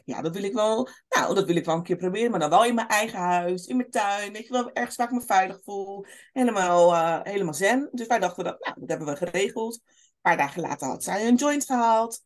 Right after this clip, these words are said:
We zaten buiten in de tuin. En toen, eh, toen zei ze, ging ze dat uitleggen. Ze zei, "Nou ja, niet te harde hijsen nemen." En na, na, na, na, na. Dus, eh, bij hijs nummer één, ik deed echt en toen voelde ik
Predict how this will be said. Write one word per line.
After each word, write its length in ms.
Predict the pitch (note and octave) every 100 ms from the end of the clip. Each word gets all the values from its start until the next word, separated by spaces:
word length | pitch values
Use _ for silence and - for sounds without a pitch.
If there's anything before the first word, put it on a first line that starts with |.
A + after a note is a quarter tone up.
| _ _ _ _ _
We 140 | A3+
zaten 400 | A#3 B3+ B3+ B3+
buiten 440 | G#3 G3+ G3+ B3+ -
in 120 | B3+
de 80 | C4
tuin. 580 | A3 F#3+ F#3+ F#3+ G3 - _ _ _ _ -
En 200 | F#3+ G3
toen, 320 | F#3 G3+ G3
eh, 260 | F#3 F3+ F3
toen 180 | F3 G#3
zei 180 | - D#3
ze, 120 | -
ging 180 | E3+ -
ze 60 |
dat 140 | F#3 -
uitleggen. 760 | C4 B3+ G#3+ G3+ F3+ F3 F3
Ze 120 | -
zei, 160 | E3+ C#3+
"Nou 140 | -
ja, 80 | C3
niet 200 | F#3 B3+
te 80 | B3+
harde 360 | A#3+ A#3+ A#3+ A#3
hijsen 460 | F#3 F#3 F#3+ -
nemen." 600 | F#3+ F#3+ F#3+ F#3 F#3 F3+
En 160 | - C#3+
na, 100 | D3+
na, 160 | F#3+ D#3
na, 80 |
na, 180 | C#3 C#3
na. 300 | D#3 A#3+ C4 _ _ _ _ _ _
Dus, 300 | - A#3+ -
eh, 280 | A3 G3+ G3 -
bij 260 | - F#3+
hijs 380 | F3 A3 F4 -
nummer 240 | C#4 C4+
één, 460 | C4 D#3+ - C#5+ - _ _
ik 180 | - F3+
deed 200 | F#3 F3
echt 380 | F3 D#3+ - - - - - - - _ _ _ _ _ _ _ _ _ _ _ _ _ -
en 180 | G#3+
toen 140 | G3+ -
voelde 380 | D4+ E4 F4+ -
ik 380 | A3 A#3 -